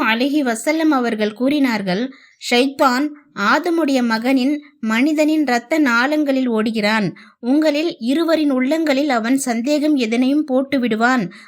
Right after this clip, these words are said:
அல்லது தீய எண்ணம் எதனையும் போட்டு விடுவான் என்று நான் அஞ்சினேன்." அல்லாஹ்வின் தூதர் ஸல்லல்லாஹு அலைஹி வஸல்லம் அவர்கள் கூறினார்கள், "நிச்சயமாக ஷைத்தான் தன் மூக்கையும் வாயையும் ஆதமுடைய மகனின், மனிதனின் உள்ளத்தின் மீது வைத்துக் கொண்டிருக்கின்றான்."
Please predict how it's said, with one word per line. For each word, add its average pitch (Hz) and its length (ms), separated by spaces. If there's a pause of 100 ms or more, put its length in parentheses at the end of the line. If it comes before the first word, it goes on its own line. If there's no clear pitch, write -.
அல்லது 247 460
தீய 311 240
எண்ணம் 269 380
எதனையும் 254 540
போட்டு 262 320
விடுவான் 247 400
என்று 233 300
நான் 240 300
அஞ்சினேன்." 220 680 (340)
அல்லாஹ்வின் 285 520
தூதர் 247 400 (260)
ஸல்லல்லாஹு 262 560 (120)
அலைஹி 302 280
வஸல்லம் 302 460
அவர்கள் 233 360
கூறினார்கள், 247 720 (280)
"நிச்சயமாக 269 1000 (300)
ஷைத்தான் 269 560 (220)
தன் 262 220
மூக்கையும் 302 720
வாயையும் 254 760 (180)
ஆதமுடைய 269 720
மகனின், 277 680
மனிதனின் 294 640
உள்ளத்தின் 269 480
மீது 254 340
வைத்துக் 277 400
கொண்டிருக்கின்றான்." 214 960